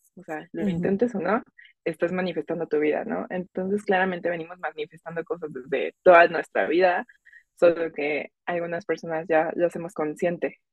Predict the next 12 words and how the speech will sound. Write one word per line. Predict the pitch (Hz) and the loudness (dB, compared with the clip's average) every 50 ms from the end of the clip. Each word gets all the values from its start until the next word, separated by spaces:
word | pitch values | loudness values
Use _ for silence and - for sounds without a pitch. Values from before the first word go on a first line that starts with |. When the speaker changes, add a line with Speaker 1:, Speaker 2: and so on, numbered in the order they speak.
| _ - | _ -12
Speaker 1:
Entonces, | - 160 - 160 156 - - - 175 170 170 185 _ _ _ _ _ _ _ _ _ _ _ _ _ _ - | -12 -6 -6 -6 -6 -6 -4 -2 0 0 0 -2 _ _ _ _ _ _ _ _ _ _ _ _ _ _ 0
pues, | - 165 165 - - - | 0 0 0 0 -8 0
¿tú | - 180 180 | 0 2 6
qué | - 196 | 6 6
recuerdas? | 185 180 180 - 165 165 147 127 127 - - | 6 6 4 4 2 4 4 2 2 -4 -8
O | - | -8
sea, | - 170 151 147 | -2 -2 -2 0
¿cómo | - 156 160 | 2 2 0
has | 170 180 | 0 0
manifestado | 180 165 156 151 - - 147 147 - - 147 143 143 | -2 -4 -6 -6 -6 -6 -8 -6 -4 -2 0 0 0
antes? | - - - - - _ _ _ _ _ _ _ _ _ | -2 -4 -8 -16 -20 _ _ _ _ _ _ _ _ _
Speaker 2:
Sí, | - - - 220 208 208 202 185 | -16 -4 0 2 4 4 4 2